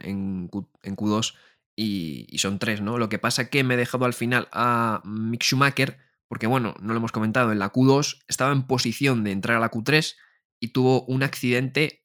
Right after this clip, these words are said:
bestial, en, en uno de los más fuertes que habremos visto en los últimos años, igual con el de Verstappen el año pasado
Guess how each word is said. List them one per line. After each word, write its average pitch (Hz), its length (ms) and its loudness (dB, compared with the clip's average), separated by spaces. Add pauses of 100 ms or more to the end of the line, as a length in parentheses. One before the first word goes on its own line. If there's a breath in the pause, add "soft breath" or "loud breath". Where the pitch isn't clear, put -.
(160)
bestial, 127 600 -2 (160)
en, 92 420 -8
en 69 180 -20
uno 107 140 -6
de 107 80 -2
los 107 80 -4
más 104 160 -4
fuertes 104 400 -4
que 87 580 -6 (460)
habremos 104 340 -2
visto 110 220 -2
en - 20 0
los 104 120 -4
últimos 104 300 -2
años, 110 280 -2
igual 107 240 -2
con 104 100 -4
el 101 100 -2
de 101 60 -2
Verstappen 104 380 -4
el 107 40 -2
año 104 160 -2
pasado 127 400 -2